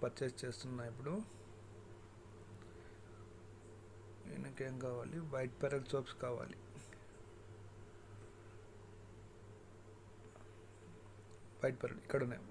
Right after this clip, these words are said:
సోప్ వాష్, వైట్ పెరల్ సోప్. మీకు ఇక్కడ, ఆ, ఇక్కడ నెట్ స్లో ఉంది కాబట్టి ఇలాగా మొత్తం అంతా మీకు ఇమేజెస్ గాని కనిపిస్తాయి. మీరు ఈజీగా మీరు ప్రోడక్ట్ సెలెక్ట్ చేసుకోవచ్చు.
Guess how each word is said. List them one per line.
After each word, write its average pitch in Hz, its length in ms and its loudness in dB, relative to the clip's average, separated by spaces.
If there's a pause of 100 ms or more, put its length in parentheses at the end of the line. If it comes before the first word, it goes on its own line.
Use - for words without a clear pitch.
(140)
సోప్ 143 260 12
వాష్, 139 180 10
వైట్ 127 240 4
పెరల్ 131 160 4
సోప్. 127 260 2
మీకు 139 160 6
ఇక్కడ, 143 180 12 (800)
ఆ, 135 480 4
ఇక్కడ 139 180 6
నెట్ 139 240 10
స్లో 156 260 12
ఉంది 147 180 12
కాబట్టి 135 320 8
ఇలాగా 135 420 8 (260)
మొత్తం 139 340 10
అంతా 147 200 12
మీకు 147 380 8
ఇమేజెస్ 156 460 12
గాని 165 160 12
కనిపిస్తాయి. 131 640 10
మీరు 139 360 10
ఈజీగా 143 420 12
మీరు 156 140 12
ప్రోడక్ట్ 135 320 12
సెలెక్ట్ 131 300 10
చేసుకోవచ్చు. 127 540 8